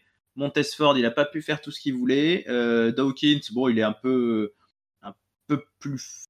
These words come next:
enfin, un peu plus faible que Montez Ford, non, parce que c'est, c'est le gros costaud, mais c'est quand même, euh,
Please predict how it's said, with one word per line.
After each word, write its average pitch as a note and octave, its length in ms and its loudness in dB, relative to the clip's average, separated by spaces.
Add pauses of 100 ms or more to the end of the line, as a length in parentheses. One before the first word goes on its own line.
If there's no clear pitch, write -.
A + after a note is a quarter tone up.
enfin, A2 300 -6 (320)
un A2 40 -16
peu A#2+ 140 -10
plus C3 140 -8
faible C#3 240 -2
que C3+ 80 -8
Montez B2+ 240 -4
Ford, A#2+ 260 -4
non, C3 160 -2
parce A2+ 180 -4
que A#2+ 100 -12
c'est, A2 320 -2
c'est A2 200 -8
le A2 160 -2
gros A2+ 140 -6
costaud, C#3 340 -2
mais A#2 180 -2
c'est A2 160 -8
quand A#2+ 100 -4
même, A2+ 140 -2
euh, G#2 140 -6